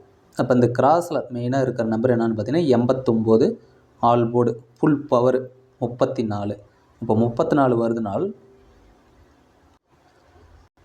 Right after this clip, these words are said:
so, இந்த சி போர்டு நம்பரை வச்சு தான் வீக்லியுமே கொண்டு வரோம். ஒன்பதுக்கு நாலுனா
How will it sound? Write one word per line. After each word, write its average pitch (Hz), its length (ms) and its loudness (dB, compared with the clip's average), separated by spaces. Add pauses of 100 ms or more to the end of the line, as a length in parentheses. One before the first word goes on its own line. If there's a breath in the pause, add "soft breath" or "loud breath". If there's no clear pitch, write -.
(1160)
so, - 160 -6
இந்த 123 160 2
சி 127 280 2
போர்டு 147 260 4
நம்பரை 120 280 2
வச்சு 113 240 0
தான் 185 180 0 (420)
வீக்லியுமே 147 640 4
கொண்டு 110 260 0
வரோம். 104 200 -2 (400 soft breath)
ஒன்பதுக்கு 147 480 2
நாலுனா 113 400 0